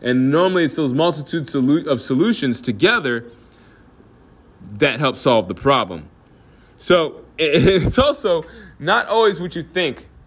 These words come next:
Whatever the cause of the problem is, it's not always what you actually think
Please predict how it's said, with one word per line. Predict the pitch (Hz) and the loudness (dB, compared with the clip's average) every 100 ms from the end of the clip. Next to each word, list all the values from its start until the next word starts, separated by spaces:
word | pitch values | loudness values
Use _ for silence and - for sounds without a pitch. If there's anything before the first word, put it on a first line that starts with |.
| _ - | _ -14
Whatever | 110 165 196 190 | 0 2 2 0
the | 175 | -4
cause | 160 185 180 165 | -2 0 0 -2
of | 160 | -8
the | |
problem | 151 180 170 165 | -2 0 2 0
is, | 165 165 160 - - | -2 -4 -6 -16 -14
it's | 127 - | -12 -4
not | 214 233 - | -2 -2 -2
always | 190 185 151 | -2 -2 -4
what | 156 - | -8 -8
you | 139 | -6
actually | 151 147 147 | -4 -4 -10
think | 127 - 165 127 | -10 -6 -6 -6